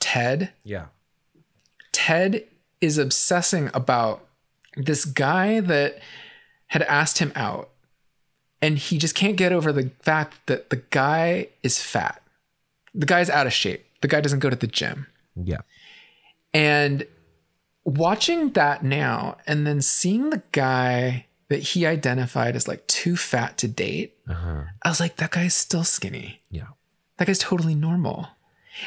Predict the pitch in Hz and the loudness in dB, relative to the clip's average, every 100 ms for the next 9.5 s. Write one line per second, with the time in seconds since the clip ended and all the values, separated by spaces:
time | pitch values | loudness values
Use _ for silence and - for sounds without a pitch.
0 | - 180 185 - 190 175 202 262 220 202 | -4 0 0 0 0 2 2 4 4 2
1 | - 208 165 156 165 175 214 190 165 165 | 4 4 4 2 2 2 2 2 2 2
2 | 151 156 226 349 180 - 147 185 180 143 | 2 2 2 2 2 2 2 4 2 2
3 | 139 - 131 135 143 - - 135 - 196 | 0 0 -2 -2 -6 -10 -10 -10 0 2
4 | 196 139 160 156 240 247 143 151 151 127 | 4 4 2 2 2 2 2 2 0 0
5 | 131 135 131 131 - - 185 254 302 - | 0 2 2 0 -4 0 2 2 0 2
6 | 131 127 127 139 - 180 202 247 143 123 | 2 2 0 -4 -4 0 2 2 2 0
7 | 120 139 185 220 220 - - _ _ _ | 0 0 2 2 0 -2 -6 _ _ _
8 | _ - 160 165 165 131 131 139 135 120 | _ -2 -2 2 2 2 2 2 0 0
9 | 107 190 - - | 0 0 -4 -8